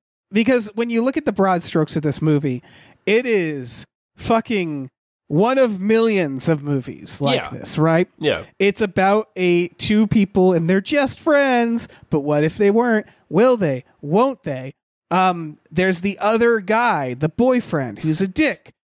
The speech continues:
Speaker 1: There's the friend,
Speaker 2: He's
Speaker 1: the
Speaker 2: a,
Speaker 1: funny friend.
Speaker 2: he's a little bit of a dick. I appreciated them not
Speaker 1: Well,
Speaker 2: making them go maximum dick.
Speaker 1: Exactly. That's what makes this unique, I thought.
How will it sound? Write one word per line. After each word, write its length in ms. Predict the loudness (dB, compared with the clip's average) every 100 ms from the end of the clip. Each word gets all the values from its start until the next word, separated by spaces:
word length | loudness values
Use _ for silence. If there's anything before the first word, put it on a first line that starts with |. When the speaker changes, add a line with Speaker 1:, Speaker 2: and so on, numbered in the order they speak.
| _ -2
Speaker 1:
There's 400 | 0 2 0 0
the 340 | 2 4 2
friend, 680 | -2 -6 -2 0 0 -4 -8
Speaker 2:
He's 160 | -2 0
Speaker 1:
the 60 | 2
Speaker 2:
a, 40 |
Speaker 1:
funny 300 | 2 2 0
friend. 400 | 2 0 0 -4
Speaker 2:
he's 240 | -4 -2
a 60 | 0
little 460 | 0 0 2 2 0
bit 200 | -2 -4
of 100 | -4
a 60 |
dick. 400 | -6 -4 -4 -2
I 100 | -2
appreciated 600 | -2 -2 -4 0 0 0 -2
them 180 | -2
not 220 | 0 -2 0
Speaker 1:
Well, 160 | 0
Speaker 2:
making 160 | 0 -2
them 180 | -4 0
go 220 | 0 0
maximum 720 | -2 -4 -4 -4 -2 0 0
dick. 480 | 0 0 -4 -16 -20 _ _ _ -6
Speaker 1:
Exactly. 560 | -4 0 -2 -2 -8
That's 320 | -4 -2 -2 -4
what 140 | -2
makes 240 | -2 -2
this 180 | -4 -2
unique, 340 | 2 2 0 -2
I 120 | -8
thought. 320 | -6 -8